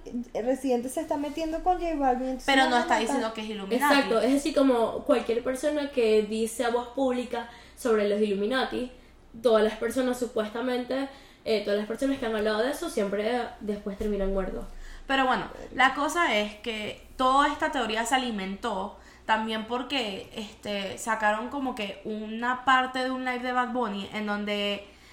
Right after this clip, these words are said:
Speaker 2: eh, Bad Bunny dijo: "Estamos comprando almas, me las venden a mí. Quien quiera dinero, que me venda el alma".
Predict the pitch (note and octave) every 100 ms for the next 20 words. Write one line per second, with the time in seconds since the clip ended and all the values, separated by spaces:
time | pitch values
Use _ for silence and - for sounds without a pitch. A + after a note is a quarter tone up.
0 | - G#3 A3+ B3+ B3 B3 C4+ C#4+ B3 F#3
1 | - - - - - - - - - -
2 | - B3 - C4 D4+ F#4 - B3 G#3 G#3
3 | G#3+ F#3+ F3+ F#3 F#3+ - - A3 A#3 A#3
4 | A3 A3+ B3+ C4 F#3+ F3 F3 - - -
5 | - B3 A#3+ B3+ C4 D#4 E4 C#4 G#3+ A3
6 | G#3 F#3+ F#3 F3+ F3 F#3+ F#3